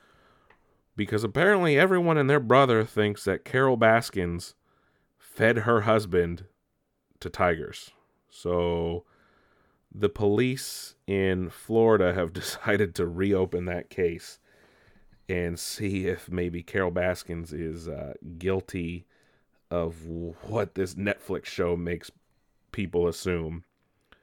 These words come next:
But, uh, yeah, Tiger King, the last thing I expected to be the most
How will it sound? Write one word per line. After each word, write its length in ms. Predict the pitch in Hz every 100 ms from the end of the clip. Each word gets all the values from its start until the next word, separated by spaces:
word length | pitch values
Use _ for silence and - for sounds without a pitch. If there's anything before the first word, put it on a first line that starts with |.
| _ _ _
But, 440 | 90 87 90 85 - -
uh, 280 | 85 80 80 -
yeah, 240 | 92 87 - _ _ _ _ _
Tiger 420 | - - 151 139
King, 480 | - 110 92 87 90 _ _ _ _ _ _ _ -
the 120 | 95
last 480 | 92 107 117 - -
thing 180 | 110
I 100 | 104
expected 640 | 95 - - 98 - 95 87
to 100 | 92
be 240 | 85 90
the 100 | 87
most 260 | 87 87 -